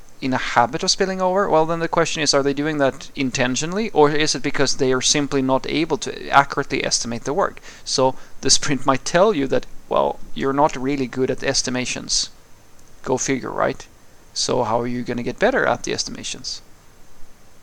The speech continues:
Make this, uh, the classic one is to say, "Let's make the story smaller." Okay, so you're gonna ship a bunch of C S S. How do you,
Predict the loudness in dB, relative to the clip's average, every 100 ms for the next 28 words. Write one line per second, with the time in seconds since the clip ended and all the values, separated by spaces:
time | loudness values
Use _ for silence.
0 | -20 -20 -10 -6 -4 -4 -6 -14 -16 -14
1 | -14 -14 -18 -20 -20 -20 -6 -2 -2 0
2 | 0 0 -2 -2 -2 0 6 6 6 0
3 | -2 -2 2 6 6 4 0 -2 -4 -2
4 | -2 -2 -2 0 0 -2 -2 -2 -2 -2
5 | -2 -6 -10 -20 -20 -20 -20 -20 -18 -18
6 | -18 -18 -2 -2 0 0 0 -2 -8 -18
7 | -20 -20 -20 -20 -20 -10 -2 4 4 4
8 | 0 -2 -2 -4 -4 -4 -2 0 0 0
9 | 0 0 0 0 2 2 0 -2 0 2
10 | 2 -2 -2 0 0